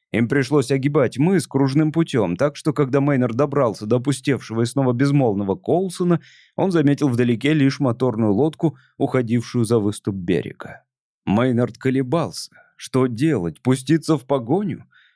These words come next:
В бинокль было хорошо видно, что утес почти не пострадал.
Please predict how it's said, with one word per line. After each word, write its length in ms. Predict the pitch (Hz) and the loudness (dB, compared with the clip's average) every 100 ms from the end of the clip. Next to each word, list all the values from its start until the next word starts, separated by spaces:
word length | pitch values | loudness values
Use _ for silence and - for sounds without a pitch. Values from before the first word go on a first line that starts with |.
| - | -4
В 100 | 98 | 0
бинокль 460 | 127 156 196 208 | 2 2 0 -2
было 240 | 151 170 170 | 2 2 2
хорошо 400 | 180 185 175 131 | 0 0 2 2
видно, 320 | 143 180 165 | 2 0 0
что 180 | - 151 | 2 2
утес 400 | 135 131 185 190 | 2 2 0 2
почти 420 | 156 143 - 135 | -2 -2 -4 -2
не 120 | 147 | 0
пострадал. 840 | 139 135 - 123 120 90 - - | -2 -4 -4 -2 -2 -4 -10 -12